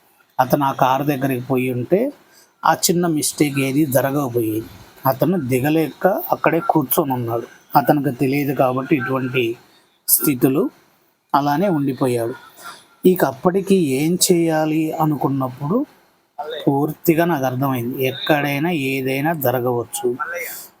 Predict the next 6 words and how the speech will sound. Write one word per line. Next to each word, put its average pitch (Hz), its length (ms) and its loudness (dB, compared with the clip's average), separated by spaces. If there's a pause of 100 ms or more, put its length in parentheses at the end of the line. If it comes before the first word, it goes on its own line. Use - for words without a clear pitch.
నిదానంగా 151 640 2
పోవాలి, 127 640 0 (200)
నిదానంగా 139 500 0
చెయ్యాలి 123 600 0 (320)
అని 127 180 2
చెప్పి 160 580 2